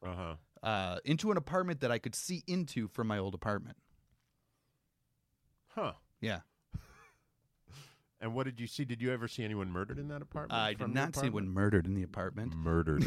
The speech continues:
Speaker 2: <laughs> Um, no. Uh, but I used to see a lot of stuff in the building that I live in.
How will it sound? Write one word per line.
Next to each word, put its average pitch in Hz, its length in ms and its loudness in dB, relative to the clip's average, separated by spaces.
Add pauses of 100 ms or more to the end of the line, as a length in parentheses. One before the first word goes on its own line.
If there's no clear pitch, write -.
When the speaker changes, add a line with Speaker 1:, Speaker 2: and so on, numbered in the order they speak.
(480)
Speaker 2:
<laughs> 151 280 0 (440)
Um, 95 640 2 (480)
no. 120 420 4 (320)
Uh, 107 460 4
but 135 140 6
I 160 60 8
used 226 240 2
to 247 80 -4
see 220 120 -2
a 190 80 4
lot 151 260 2
of 151 60 -2
stuff 156 340 4
in 131 140 4
the 120 80 2
building 120 440 2
that 98 120 2
I 92 60 0
live 92 280 0
in. - 160 -8